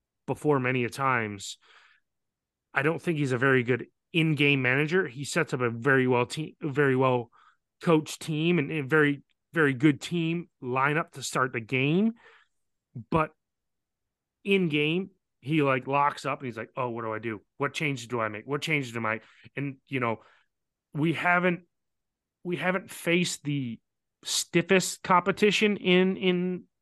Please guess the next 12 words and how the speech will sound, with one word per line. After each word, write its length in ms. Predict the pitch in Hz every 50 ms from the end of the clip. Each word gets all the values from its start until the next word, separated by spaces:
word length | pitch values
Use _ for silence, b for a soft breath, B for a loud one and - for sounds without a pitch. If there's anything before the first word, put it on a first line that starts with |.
| _ _ _ -
the 60 | 165
championship, 560 | - - 190 185 160 202 175 - - - -
'cause, 160 | - 175 139 B B B B B B B B
I 80 | 151
mean, 140 | 160 156 -
to 100 | - 151
be 120 | 143 147
fair, 400 | 120 - - 135 110 101 90 - _ _ _ _ _ _ _ _ _ _ _ _ _ _ _ _ _ _ _ _ _ _ _ _ _ _ _ _ _ _ _ _ _ _
you, 240 | 269 175 151 190
you 280 | 254 226 156 151 165 151
have 240 | 156 165 175 170 165
a, 80 | 156